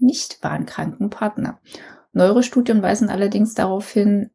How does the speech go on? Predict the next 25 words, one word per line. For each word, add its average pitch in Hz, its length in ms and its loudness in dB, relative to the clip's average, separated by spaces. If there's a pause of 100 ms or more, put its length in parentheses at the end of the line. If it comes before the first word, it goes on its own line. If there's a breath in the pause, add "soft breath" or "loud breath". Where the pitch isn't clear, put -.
dass 180 540 0
die 180 180 -2
gegenwärtige 185 720 2
Klassifikationskriterien 185 1400 -2
unzureichend 220 720 0
sein - 220 -4
könnten, 254 540 2 (360 loud breath)
um - 280 0
alle 175 200 4
Erscheinungsbilder 160 880 0
des 180 800 -4
Folie 196 360 0
à 170 60 -2
deux 285 220 2 (260)
zu - 140 -6
erfassen. - 500 -6 (720 loud breath)
Dass 214 240 2
das 202 180 0
Spektrum 220 720 0
der 185 360 0
übertragbaren 180 600 -2
Symptome 185 640 -2
wesentlich 185 460 -2
größer 220 420 2
ist, - 300 -10